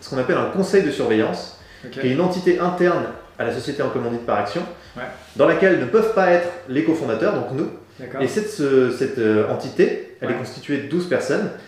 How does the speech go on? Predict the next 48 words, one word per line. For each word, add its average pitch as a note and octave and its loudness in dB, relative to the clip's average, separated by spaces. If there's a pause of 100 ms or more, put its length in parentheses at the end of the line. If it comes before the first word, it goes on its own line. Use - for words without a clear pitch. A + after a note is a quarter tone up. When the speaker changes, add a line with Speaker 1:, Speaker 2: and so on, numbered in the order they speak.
(200)
Speaker 1:
qui C3 -10
vient F3+ 2
contrebalancer F3+ 2
ou, F#3 0
euh, A2 2
Speaker 2:
Ok. C#3 -4 (640)
Speaker 1:
certifier G#3 0
les D#3 4
décisions C3 -2
et E3+ 0
la C3 4
Speaker 2:
Ouais. A#2 0
Speaker 1:
direction C#3+ 2
de C3+ -4
la B2+ 4
boîte. B2 -2 (380)
Et C#3 -12
donc A#2 -2
Speaker 2:
D'accord. - -4
Speaker 1:
ça, G3+ 2
c'est D#3 0
hyper D#3 2
bien, F3 4
parce - -2
qu'en A#2 -8
fait, E3+ 0
ça - -4
nous A#2 -4
permet B2 0
de A#2+ 0
ne G#2+ 0
pas, C#3 4
euh, - 2
péter C3 -2
un A2+ -2
câble, C3 2
dégénérer. A#2+ 2
Speaker 2:
C'est - -14
ça. - 0 (100)
Speaker 1:
Euh, A2 0
on - 0
est A#2+ -4
toujours F3 0
contrôlé C3 2
par - -2
cette A#2 -6
entité. B2+ -2
Speaker 2:
Ouais. - -2